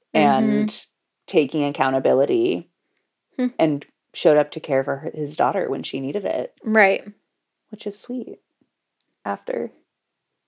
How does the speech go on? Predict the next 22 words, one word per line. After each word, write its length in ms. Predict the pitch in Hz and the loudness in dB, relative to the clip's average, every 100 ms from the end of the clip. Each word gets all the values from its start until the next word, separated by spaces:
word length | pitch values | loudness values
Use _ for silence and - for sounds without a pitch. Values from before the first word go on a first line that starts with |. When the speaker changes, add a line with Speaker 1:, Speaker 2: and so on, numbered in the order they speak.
| _ _ _ _ _ - | _ _ _ _ _ -8
Speaker 2:
everything 420 | 208 214 208 202 | -6 -6 -8 -6
else 360 | 214 233 214 | -4 -4 -6
that 180 | - 104 | -4 -4
he's 260 | 202 214 - | -4 -8 -8
done 280 | - - - | -4 -4 -4
in 160 | 214 220 | -6 -6
this 180 | 233 | -8
book 460 | - - 71 - _ - | -4 0 0 -4 _ -2
that 120 | 214 | 4
Speaker 1:
Yeah. 340 | 349 302 202 208 | 6 6 4 -4
Speaker 2:
was 100 | - - | -12 -10
not 300 | 214 196 233 | -4 -2 0
as 160 | 233 - | -2 -4
sweet, 320 | - - - | -8 -8 -2
right? 400 | 190 190 240 - _ - - - - - - | 2 4 2 -2 _ -20 -20 -20 -20 -6 4
Um, 580 | 196 180 151 85 - 190 _ _ - _ - | 8 8 8 4 -2 -10 _ _ -20 _ 2
but 140 | 208 | 4
they 120 | 208 | 6
have 300 | 214 214 214 - - | 6 6 4 -2 2
this 240 | 196 185 - | 2 4 4
lovely 580 | 190 190 175 175 190 202 | 6 10 10 10 6 6
heart-to-heart, 720 | 180 170 180 185 151 151 - | 6 4 2 4 6 6 4